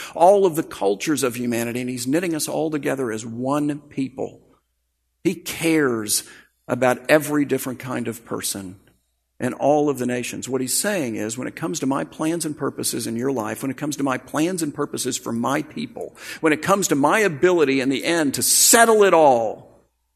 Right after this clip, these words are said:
to set all things right, to make all things new, all the nations in opposition to that, they're less than nothing. There is no one and nothing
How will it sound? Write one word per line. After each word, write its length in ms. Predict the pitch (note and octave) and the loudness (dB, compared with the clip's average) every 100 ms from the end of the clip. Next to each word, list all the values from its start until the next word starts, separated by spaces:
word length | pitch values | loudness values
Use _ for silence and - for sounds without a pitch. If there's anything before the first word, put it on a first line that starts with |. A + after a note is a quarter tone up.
| _ _ _ _ _ _ _ _ _ - | _ _ _ _ _ _ _ _ _ -12
to 80 | - | -4
set 260 | - D#3 | 2 2
all 140 | D3+ C#3 | 2 -2
things 300 | C#3 C3 A2+ | -4 -6 -4
right, 320 | A2+ F#2+ - - _ _ _ _ _ - | -4 -4 -10 -20 _ _ _ _ _ -6
to 100 | A2+ | -2
make 280 | B2 D3+ | 0 0
all 160 | D3 C#3 | 0 -2
things 380 | C3+ B2+ A#2+ A2+ | -4 -8 -6 -6
new, 260 | G#2 F#2 F2+ _ _ _ _ _ - | -8 -8 -16 _ _ _ _ _ -6
all 200 | C3 D#3 | -2 0
the 80 | B2+ | 2
nations 640 | B2 D#3+ G#3 A3 G#3+ - _ - | 0 0 -4 -6 -8 -14 _ -6
in 100 | B2 | 0
opposition 600 | C3 - A#2+ D3 D3 C3 | 2 2 2 0 0 -2
to 80 | A2 | -2
that, 320 | B2+ A3 A#3+ - _ _ _ _ _ _ _ _ _ _ _ _ _ _ _ _ _ _ _ _ | -2 -4 -10 -20 _ _ _ _ _ _ _ _ _ _ _ _ _ _ _ _ _ _ _ _
they're 120 | A#2+ B2+ | -6 0
less 300 | F3 F3 - | 0 -2 -6
than 180 | G2 | -8
nothing. 360 | F#2 E2 - - _ _ _ _ _ _ _ _ _ _ _ _ _ _ _ _ _ _ _ _ _ | -10 -12 -16 -18 _ _ _ _ _ _ _ _ _ _ _ _ _ _ _ _ _ _ _ _ _
There 160 | C3+ C3 | 0 0
is 140 | A#2 | -2
no 300 | A#2 C3 F3 | -2 0 2
one 260 | D#3 A#2+ A#2 | 0 0 -4
and 260 | A2 A2 | -6 -2
nothing 520 | C#3 D3+ A2+ G2+ G2+ | 0 -2 -4 -10 -12